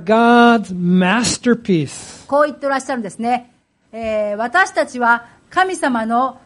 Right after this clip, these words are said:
Speaker 2: 作品である、神様の傑作品である」と。
Speaker 1: When we put our faith in Jesus, he says, "He has created us anew in Christ Jesus."
Speaker 2: そして私たちがイエス様を信じてイエス様に信仰を置くときに、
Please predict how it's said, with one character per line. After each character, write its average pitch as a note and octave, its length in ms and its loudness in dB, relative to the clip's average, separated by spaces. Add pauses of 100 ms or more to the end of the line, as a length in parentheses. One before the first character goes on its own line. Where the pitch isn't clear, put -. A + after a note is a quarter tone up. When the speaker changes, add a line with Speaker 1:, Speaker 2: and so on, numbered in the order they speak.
Speaker 2:
作 A#3+ 360 -6
品 E4+ 280 -2
で D#4 120 0
あ C#4+ 120 0
る、 G#3+ 160 -4
神 F4+ 260 -4
様 B3 220 -4
の A#3 160 -4 (320)
傑 D4+ 160 0
作 F4 420 -4
品 E4+ 240 -2
で E4 60 2
あ B3 100 4
る」 F3 80 -2
と。 G3 220 -8 (160)
Speaker 1:
When F#3+ 240 2
we B3 100 2
put B3+ 260 2
our A#3+ 140 4
faith A#3 420 2
in A3 140 2
Jesus, A3+ 480 -2
he G#3 60 0
says, G3+ 340 0
"He A#3 180 2
has G#3+ 220 2
created B3 720 2
us B3+ 220 0
anew B3 760 4
in G3+ 140 0
Christ F#3+ 480 -2
Jesus." D#3+ 380 -2
Speaker 2:
そ - 280 -8
し C#4 60 -10
て E4 100 -8
私 F4 280 0
た F4 80 -8
ち D4 80 -12
が C#4+ 80 -2
イ E4 100 -4
エ F4+ 80 -6
ス F4 60 -16
様 D4 220 -6
を C4 40 -8
信 D#4+ 240 -10
じ B3 80 -10
て C#4 100 -8
イ D4+ 60 -8
エ E4+ 80 -6
ス E4+ 60 -14
様 C4+ 160 -10
に B3 80 -14
信 D#4+ 260 -8
仰 D#4+ 140 -4
を D#4 80 2
置 D#4 100 -10
く - 40 -20
と D#4 100 -16
き C#4+ 120 -10
に、 A#3+ 220 -10